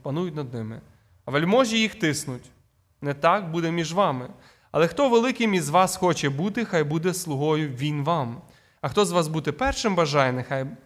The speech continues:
буде він вам за раба. Так само і Син Людський прийшов не на те, щоб служили йому, а щоб послужити і душу свою дати на викуп за багатьох". Я не знаю, чи ви давно вчили золоті вірші.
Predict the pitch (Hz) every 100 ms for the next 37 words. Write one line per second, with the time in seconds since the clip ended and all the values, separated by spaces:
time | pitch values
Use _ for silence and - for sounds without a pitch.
0 | - 139 214 220 190 185 139 139 143 175
1 | 151 131 143 151 135 117 - - _ _
2 | _ _ _ _ _ - 143 202 196 180
3 | 214 175 202 - 180 - 156 190 175 170
4 | 214 294 - 185 180 165 202 180 156 -
5 | - _ - 165 190 160 127 - - _
6 | _ - 131 - 147 131 - 131 214 -
7 | 135 185 214 185 156 151 147 139 143 139
8 | 139 135 - _ _ 143 139 143 226 202
9 | 170 - 151 135 147 147 151 147 135 110
10 | - - _ _ _ _ _ _ _ _
11 | _ _ _ _ _ _ _ _ _ 147
12 | 165 165 151 147 147 156 160 147 151 147
13 | 135 143 135 143 135 120 127 107